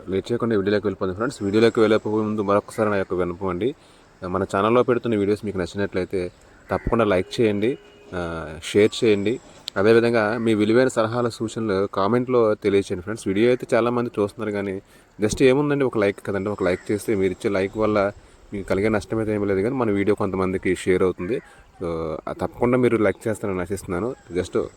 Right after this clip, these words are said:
ఆ కింద ఉన్న లైక్ బటన్ మీద మీరు just టచ్ చేస్తే చాలండి, మన వీడియో మరో, మరి కొంతమందికి, ఆ, రీచ్ అవ్వడం జరుగుతుంది. ఆ, అంతేకాకుండా మన ఛానల్లో ఈ వీడియో మీరు ఫస్ట్ టైమ్ చూస్తున్నట్లయితే తప్పకుండా మన ఛానల్ సబ్స్క్రైబ్ చేసుకుంటే మంచి మంచి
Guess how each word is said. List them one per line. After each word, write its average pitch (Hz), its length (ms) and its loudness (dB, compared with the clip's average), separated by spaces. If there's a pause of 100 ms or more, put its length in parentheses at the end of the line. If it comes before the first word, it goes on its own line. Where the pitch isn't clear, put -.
(160)
ఆ 90 60 -4
కింద 87 220 -6
ఉన్న 113 200 2
లైక్ 101 200 2
బటన్ 113 360 -2
మీద 113 140 0
మీరు 98 260 0
just - 360 -10
టచ్ 110 220 -2
చేస్తే - 300 -4
చాలండి, 92 320 -4 (1120)
మన 110 200 4
వీడియో 110 240 6
మరో, 104 220 2
మరి 98 300 0
కొంతమందికి, 98 600 -2 (460)
ఆ, 95 120 -2
రీచ్ 110 280 4
అవ్వడం 104 200 6
జరుగుతుంది. 92 500 2 (420)
ఆ, 85 300 -6
అంతేకాకుండా 123 460 4
మన 117 160 2
ఛానల్లో 120 400 2
ఈ 127 100 4
వీడియో 120 180 4
మీరు 123 120 2
ఫస్ట్ - 260 -4
టైమ్ 135 220 4
చూస్తున్నట్లయితే 107 540 -2
తప్పకుండా 101 520 0 (400)
మన 98 80 2
ఛానల్ 104 220 0
సబ్స్క్రైబ్ 117 440 2
చేసుకుంటే 101 520 2
మంచి 101 260 0
మంచి 107 420 4